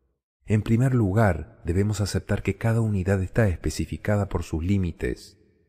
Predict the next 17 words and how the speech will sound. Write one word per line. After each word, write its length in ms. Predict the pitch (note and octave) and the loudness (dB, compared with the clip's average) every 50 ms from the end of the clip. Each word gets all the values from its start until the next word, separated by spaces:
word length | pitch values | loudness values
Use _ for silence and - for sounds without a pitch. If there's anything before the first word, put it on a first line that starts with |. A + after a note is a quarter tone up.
| _ _ _ _ _ _ _ _ _ _ | _ _ _ _ _ _ _ _ _ _
Lo 140 | - G2 - | -4 -2 0
que 80 | G#2+ | 0
nos 140 | G2 F#2+ - | 0 0 0
permite 380 | - A2 A2 B2+ C3+ C3 C3 A#2 | -2 -2 0 0 0 2 2 0
distinguir 760 | G2+ F2+ - - - F2+ F#2 F2+ G2+ G2 E2+ - - - - | 0 0 -4 -4 -6 -4 0 2 2 2 0 0 -6 -8 -4
una 300 | - G2+ G#2+ A2 G#2+ G2 | -2 0 0 2 0 0
unidad 640 | F2+ E2+ E2 D#2 D#2 D2+ E2+ F2 E2 D2+ C#2 C#2+ - _ _ _ - | 0 -2 -2 -4 -2 0 2 2 2 0 -2 -6 -14 _ _ _ -12
es 180 | - - - | -10 -6 -2
el 120 | F#2+ E2+ F2+ | -2 0 -2
hecho 240 | F#2 - - G#2 | -2 0 0 0
de 100 | G2 F#2 | 0 0
que 120 | - - - | -2 -4 -4
podemos 460 | - E2+ E2+ E2+ G2 G2 G#2 A2 - | -2 -2 -2 0 0 -2 -2 -2 -4
separarla 520 | - G2 F2+ - E2 D#2+ D#2+ D#2 D#2+ D#2+ | -4 -4 -4 -4 -4 -4 -4 -4 -4 -4
de 100 | D#2+ D#2 | -2 -4
su 160 | D2+ - - D#2+ | -4 -4 -6 -8
entorno. 580 | D#2 D2 - E2+ D#2 C#2 C2+ B1+ B1 A#1 - | -6 -2 -2 -2 0 -2 -4 -6 -8 -10 -10